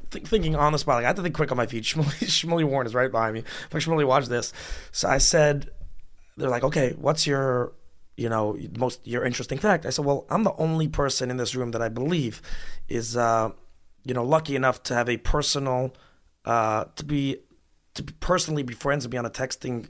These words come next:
relationship with Michael Jordan." People, like, the whole place, like, "Whoa, like, holy smokes." And I, I would not break character. I was just like,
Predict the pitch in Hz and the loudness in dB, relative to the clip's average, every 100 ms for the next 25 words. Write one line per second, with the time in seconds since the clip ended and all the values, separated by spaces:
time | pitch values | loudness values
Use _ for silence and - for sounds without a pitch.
0 | - - 113 120 113 - - 101 113 110 | -14 -10 -6 -4 -4 -4 -6 -4 -4 -4
1 | 110 117 69 - - - - - - - | -6 -6 -6 -12 -20 -20 -20 -20 -20 -20
2 | - - - - 143 - 60 - - - | -20 -20 -4 -4 -2 -4 -4 -6 -8 -6
3 | 113 - 101 - - - - - - - | -4 -4 -6 -10 -14 -16 4 6 6 2
4 | 208 - - - - - - - 117 110 | 0 2 2 2 0 -4 -10 -4 4 6
5 | 165 156 143 - 147 131 139 147 156 156 | 6 4 2 2 2 0 0 0 0 4
6 | 160 156 156 143 139 131 127 117 107 - | 4 4 4 2 2 2 4 2 2 -2
7 | 117 131 127 127 | 0 0 0 -2